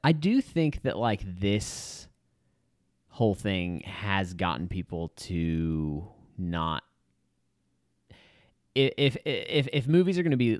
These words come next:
released on demand in the way that they have been released, I don't, th-, I think movie theaters are in, in really big trouble. I hate to say it, even though I'm one of the weirdos that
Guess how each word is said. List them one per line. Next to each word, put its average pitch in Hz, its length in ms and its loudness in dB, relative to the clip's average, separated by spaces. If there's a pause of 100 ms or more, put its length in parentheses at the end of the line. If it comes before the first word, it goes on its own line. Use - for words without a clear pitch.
released 113 340 0
on 98 180 0
demand 90 480 -2 (1080)
in 101 260 0
the 95 80 -2
way 92 180 0
that 87 120 -4
they 90 160 -2
have 82 120 -6
been 87 140 -6
released, 85 480 -6 (720)
I 98 80 -4
don't, 98 180 -2
th-, - 180 -16
I 98 120 -4
think - 180 -2
movie 80 260 0
theaters 71 380 -6
are 50 180 -6 (140)
in, - 300 -12
in - 120 -8
really - 320 -12
big - 140 -14
trouble. - 420 -10 (720)
I 95 60 -8
hate 87 140 -4
to - 40 -6
say 85 240 -2
it, - 160 -6 (200)
even 95 180 2
though 92 100 8
I'm 90 140 4
one 90 100 4
of 85 60 0
the 80 60 0
weirdos 78 460 -2
that 67 200 -8